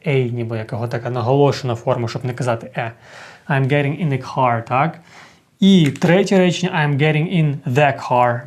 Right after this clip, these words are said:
так? І у нас тут буде означений артикль. І, друзі, от коли ми з вами вчилися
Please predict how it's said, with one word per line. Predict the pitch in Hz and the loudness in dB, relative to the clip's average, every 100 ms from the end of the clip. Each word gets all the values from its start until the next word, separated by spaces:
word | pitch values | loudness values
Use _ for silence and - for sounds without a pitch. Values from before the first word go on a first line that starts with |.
| - | -14
так? | - 131 151 170 160 | -6 -2 -2 -2 -4
І | 131 | 0
у | |
нас | 135 156 156 | 2 0 -2
тут | - 139 | -6 -2
буде | 143 139 | 0 2
означений | 139 127 135 139 - 113 113 | 2 2 2 0 -2 -4 -2
артикль. | 110 113 127 127 131 - - - - _ | -4 -6 -8 -8 -14 -16 -20 -20 -20 _
І, | 160 | -2
друзі, | 127 151 170 160 120 117 - - - - | 0 4 6 4 2 -4 -10 -20 -12 -8
от | 120 | -4
коли | 143 160 | 2 4
ми | 190 156 | 4 4
з | |
вами | 123 160 165 151 131 - - | 4 4 4 0 -4 -12 -18
вчилися | - - 170 165 135 127 | -6 2 4 4 0 -6